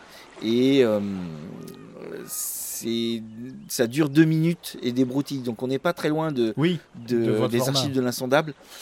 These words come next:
Speaker 1: Et ce qui était, ce qui était assez top, c'est que, en fait, c'est comme si tu prenais un film, mais en plein milieu. C'est-à-dire que c'est comme si tu tombais sur une scène, mais tu sais pas ce qui s'est passé avant, tu sais pas ce qui va se passer après,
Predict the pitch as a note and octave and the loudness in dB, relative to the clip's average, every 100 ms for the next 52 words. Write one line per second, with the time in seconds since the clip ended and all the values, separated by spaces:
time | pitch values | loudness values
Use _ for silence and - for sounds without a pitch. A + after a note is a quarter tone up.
0 | - - G#2+ D3+ - D#3+ - C#3+ B2+ C#3+ | -12 -6 -2 -2 -2 -6 -6 -4 0 0
1 | D#3 D#3 - F#3+ - - - - B2 D3 | 2 -2 4 4 4 -8 -10 -8 -2 0
2 | D3 C3+ C3 F#3+ - - B2+ - - E3+ | 2 0 0 0 -2 -8 -10 -10 -4 -2
3 | D#3+ - F3 C#3 - - F3 E3+ F3 E3+ | -2 -8 -10 -14 -12 0 2 4 2 0
4 | - C3 - - G#3+ A3 D#3 _ _ - | 0 -4 -4 -4 -2 0 -2 _ _ -4
5 | C3 C#3 D#3 F3 E3+ D3+ C#3+ _ _ _ | 2 4 6 6 4 2 0 _ _ _
6 | - B2+ - C#3+ D#3+ D#3 G3 D#3+ F3 E3+ | -4 -4 -2 -2 0 -2 -6 -4 -2 4
7 | F#3 - C3+ C#3 C#3+ - C3 A#2+ - - | 2 2 0 0 0 4 4 4 -4 -14
8 | _ B2+ - E3 A#3 A#3 - F3 E3 E3 | _ -10 0 0 2 -2 -2 0 0 4
9 | C#3 E3+ B3+ - - - - C3+ D3 G#3+ | 4 4 0 -8 -20 -20 -8 -2 0 0
10 | A3 F#3 D#3 - D#3+ - C3 - D3+ | -2 0 0 0 -2 2 2 4 2